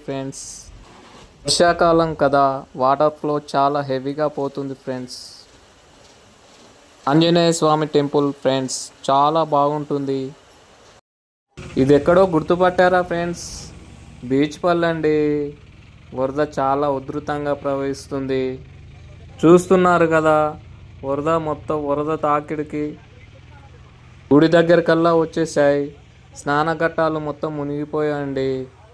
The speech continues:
వాటర్ ఫ్లో మాత్రం చాలా ఎక్కువగా ఉంది ఫ్రెండ్స్. మీరు చూడాలనుకుంటున్నారా? చూడాలనుకుంటే రండి ఫ్రెండ్స్. వాటర్ మాత్రం చాలా ఎక్కువగా పోతున్నాయి ఫ్రెండ్స్. ఇలా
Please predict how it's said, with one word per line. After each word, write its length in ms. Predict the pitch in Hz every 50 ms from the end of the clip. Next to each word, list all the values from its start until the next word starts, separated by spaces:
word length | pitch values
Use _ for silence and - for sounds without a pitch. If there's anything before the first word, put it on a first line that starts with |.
| - - - - - - - - - - - - - - - -
వాటర్ 360 | 135 143 147 143 160 160 - -
ఫ్లో 140 | - 160 165 165 165 156
మాత్రం 280 | 151 151 151 - 156 151 147 - -
చాలా 320 | 143 139 143 143 151 151 147 143 131
ఎక్కువగా 420 | 135 - 147 147 151 147 147 151 147 147
ఉంది 180 | 143 143 143 135 131 -
ఫ్రెండ్స్. 340 | 135 135 135 135 127 - - - - - - - - - - - - - - _ - - - - - 135
మీరు 180 | 139 143 147 147 151 -
చూడాలనుకుంటున్నారా? 1160 | 147 147 147 156 156 160 160 156 156 143 - 151 143 143 143 143 139 135 135 131 131 131 131 127 127 127 127 - - - - - - - - - - - -
చూడాలనుకుంటే 840 | - 139 143 151 151 151 156 147 147 147 143 - 143 143 135 147 143 139 139
రండి 260 | 135 139 143 151 156 151 -
ఫ్రెండ్స్. 400 | 139 139 135 135 135 135 - - - - - - - - - - - - - - - - _ _ _ _ _ - 127 127
వాటర్ 380 | 127 135 135 - 156 151 156 156 156
మాత్రం 280 | 151 147 - 151 147 147 143 147 - 147
చాలా 320 | 135 135 139 143 151 151 151 143 139
ఎక్కువగా 420 | 135 - - 151 156 151 151 160 151 143 143
పోతున్నాయి 460 | 139 135 - 147 143 143 143 139 135 -
ఫ్రెండ్స్. 420 | 135 135 135 135 135 131 - - - - - - - - - - - - - - - - - - - - - 131
ఇలా 160 | 135 143 147